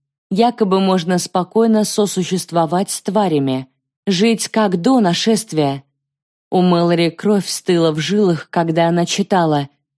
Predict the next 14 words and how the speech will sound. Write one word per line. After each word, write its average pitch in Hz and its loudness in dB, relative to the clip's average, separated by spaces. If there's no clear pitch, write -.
Мисс 175 2
Ханс 262 0
утверждает, 175 0
что - -2
полностью 262 0
примирилась 160 2
с - -8
тварями. 135 0
Она 185 2
уверена, 226 2
твари 202 2
больше 185 2
не 170 4
сводят 180 0